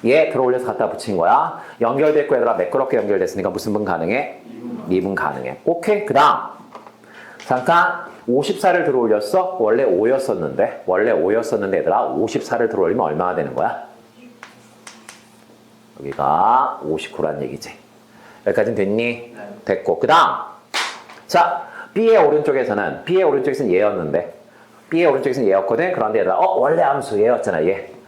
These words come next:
Speaker 1: 얘를 얘들아, 어? N만큼 들어 올리래. N만큼 들어 올려서 자,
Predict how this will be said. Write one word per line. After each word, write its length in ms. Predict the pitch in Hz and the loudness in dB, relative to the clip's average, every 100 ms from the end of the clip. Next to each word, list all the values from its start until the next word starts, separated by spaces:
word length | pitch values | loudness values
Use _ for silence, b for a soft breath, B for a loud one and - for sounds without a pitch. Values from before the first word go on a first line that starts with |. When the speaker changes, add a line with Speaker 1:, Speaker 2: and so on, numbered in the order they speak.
| B | B
Speaker 1:
얘를 280 | 104 110 120 | 0 2 4
얘들아, 360 | 98 87 127 143 | 2 2 2 4
어? 380 | 175 196 - - | 2 2 -4 -2
N만큼 540 | 127 151 175 175 160 143 | -2 0 -2 -2 -4 0
들어 140 | 107 | 0
올리래. 400 | 90 76 65 - | 2 0 -2 -2
N만큼 460 | 120 123 147 147 143 | -2 0 0 -2 0
들어 140 | 117 92 | 2 2
올려서 380 | 85 - 139 | 2 0 -2
자, 360 | - 175 - - | 0 0 0 -6